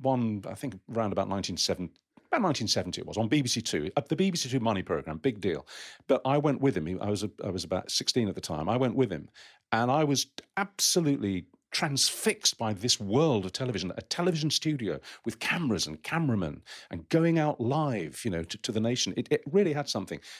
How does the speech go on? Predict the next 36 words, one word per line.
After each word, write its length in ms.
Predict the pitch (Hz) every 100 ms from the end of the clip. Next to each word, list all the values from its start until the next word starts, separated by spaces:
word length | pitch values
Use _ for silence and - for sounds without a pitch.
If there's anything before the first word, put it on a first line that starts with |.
| -
And 100 | 170
I've 80 | 175
still 240 | - 311
got 280 | 247 190 180
that 220 | 117 95 - -
excitement, 580 | - 131 120 87 80 -
uh, 120 | 131 -
as 100 | 127
I 60 |
think 180 | 156 143
you 160 | 143 165
have 140 | 82
about 280 | - 87 -
radio 360 | 95 85 87 85
and, 160 | 82
and, 160 | - 90
and, 160 | 87 -
and 120 | 107
T 200 | 90 98
V 160 | 82 80
still. 440 | - - 117 80 - -
It's 120 | - -
still 220 | 196 185
there 180 | 160 143
in 60 |
my 120 | 131 123
D 180 | 135
N 120 | 117 113
A, 200 | 98 71
you 140 | 92
know, 160 | 82 78
it, 140 | -
it 160 | - 101
was 160 | 95
part 340 | - 143 131 110
of 160 | 98